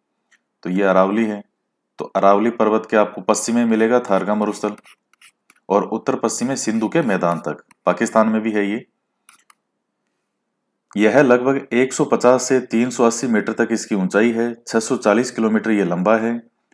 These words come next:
और एक सौ साठ किलोमीटर जो है इसका विस्तार है, चौड़ाई है। तो यहाँ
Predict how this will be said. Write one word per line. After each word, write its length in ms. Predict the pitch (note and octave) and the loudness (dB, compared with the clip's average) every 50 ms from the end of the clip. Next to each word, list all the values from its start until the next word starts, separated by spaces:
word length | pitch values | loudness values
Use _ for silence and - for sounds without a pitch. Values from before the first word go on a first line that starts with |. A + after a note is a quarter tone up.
| _ - | _ -2
और 220 | G2+ G#2 G2+ - - | -2 -2 -2 -2 -2
एक 180 | A2 A#2+ A#2+ A#2+ | -2 -2 -2 -2
सौ 100 | - A#2+ | -4 -6
साठ 380 | - - - A2+ B2 B2 - - | -4 0 2 2 2 2 0 -4
किलोमीटर 420 | - G#2+ G#2+ G2+ G#2+ G2+ - A2 G#2+ | -4 -2 -2 -2 -2 -2 -2 -4 -4
जो 140 | G2+ G#2+ G2+ | -2 -2 0
है 300 | G2 G2+ A2 A2+ - _ - | 0 0 -2 -4 -8 _ -12
इसका 260 | G2+ - - C#3 D#3+ | -10 -6 -2 -2 -2
विस्तार 440 | E3 A#2 G2 F2+ - - F#2+ G2 G#2 | 0 -2 -4 -6 -2 2 2 2 2
है, 160 | F#2+ G#2 D3+ - | 2 0 -4 -4
चौड़ाई 360 | - - F#2 F2 E2 E2 D#2+ | -4 -2 -2 -2 -2 -2 -4
है। 220 | - D#2+ D2 D2 D2 - _ _ _ _ _ _ _ _ _ _ _ _ _ _ _ _ _ _ _ _ _ - | -8 -10 -14 -14 -14 -16 _ _ _ _ _ _ _ _ _ _ _ _ _ _ _ _ _ _ _ _ _ -2
तो 60 | G2+ | -2
यहाँ 320 | F#2+ G2 G2 F2+ A#2 B2+ | 0 0 2 4 4 2